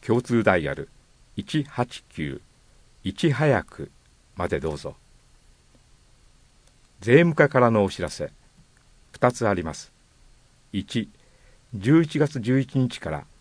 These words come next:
十七日までは税を考える週間。この機会に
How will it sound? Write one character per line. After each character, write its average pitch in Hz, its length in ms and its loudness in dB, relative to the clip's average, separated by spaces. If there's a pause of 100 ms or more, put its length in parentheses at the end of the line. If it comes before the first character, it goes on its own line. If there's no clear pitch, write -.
(120)
十 127 360 0
七 - 300 -4
日 139 220 0
ま 78 80 -6
で 71 100 -6
は 69 200 -8 (360)
税 143 320 6
を 85 160 2
考 101 360 -2
え 107 100 6
る 73 80 -12
週 76 200 -10
間。 71 240 -10 (800)
こ - 160 0
の 151 140 6
機 - 120 -16
会 120 280 2
に 73 200 -8